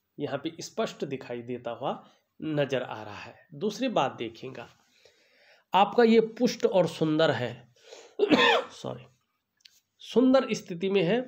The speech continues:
पुष्ट स्थिति में है, तो निश्चित ही जो है आने वाले समय में, ठीक है ना, आने वाले समय में निश्चित रूप से अगर हम देखें तो स्वयं तो उन्नति करेंगे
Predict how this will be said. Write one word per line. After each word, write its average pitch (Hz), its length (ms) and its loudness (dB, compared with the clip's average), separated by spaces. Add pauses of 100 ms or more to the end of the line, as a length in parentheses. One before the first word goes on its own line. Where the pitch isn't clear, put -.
(240)
पुष्ट 247 360 0
स्थिति 131 360 -8
में 127 160 -4
है, - 200 -18 (920)
तो 220 100 8
निश्चित 220 540 2
ही 214 240 2
जो 220 180 6
है 226 280 4
आने 180 280 2
वाले 160 240 4
समय 127 380 -4
में, 110 180 -10 (1700)
ठीक 170 200 -2
है 165 60 4
ना, 208 140 0 (840)
आने 202 240 4
वाले 185 260 6
समय 180 340 4
में 185 120 2
निश्चित 185 560 0
रूप 190 160 4
से 190 160 -4
अगर 160 260 2
हम 156 260 -2
देखें 127 560 0 (1160)
तो 226 100 8 (1800)
स्वयं 240 460 6
तो 247 180 6
उन्नति 202 400 2
करेंगे 170 520 2